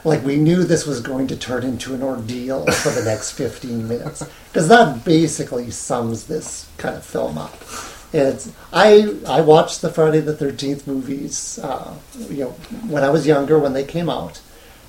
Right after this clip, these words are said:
It's like, yeah, they have a sort of, well, again, they were a safe way of getting some gratuitous nudity, nudity from the, uh, video,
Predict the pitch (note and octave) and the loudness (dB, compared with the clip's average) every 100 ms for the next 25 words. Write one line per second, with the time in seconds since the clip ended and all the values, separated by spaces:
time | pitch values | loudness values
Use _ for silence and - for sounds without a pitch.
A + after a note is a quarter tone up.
0 | - G#3 E3 - F#3+ F3+ F#3 G3 D3+ C#3+ | -6 -4 -4 4 6 6 6 6 6 6
1 | C#3 C#3+ C3 B2 - C3 A#2 G#2 - - | 4 2 0 -2 -4 -6 -6 -8 -16 -20
2 | - - - - - G#3 - - - - | -20 -20 -20 2 6 6 4 -4 -20 -6
3 | E3 C#3+ B2+ C#3+ C#3+ C#3+ C#3 C3+ - - | 0 0 2 2 2 4 4 2 -2 -18
4 | - - - F#3+ F3+ - D3+ D3 C#3+ A#2+ | -12 -6 0 2 2 6 6 6 4 -2
5 | C3 C3+ B2 B2 A#2+ A#2 C#3+ C3+ B2+ B2+ | -2 -2 -4 -6 -8 -8 -6 -6 -6 -6
6 | A#2+ C#3 C3+ B2+ A2+ C#3 D3 C#3+ - - | -2 -2 -2 -4 -4 -2 0 0 -4 -8
7 | C#3+ C#3 C3+ C3+ - - D3+ D3+ - | -8 -6 -4 -4 -6 -4 -4 -2 -4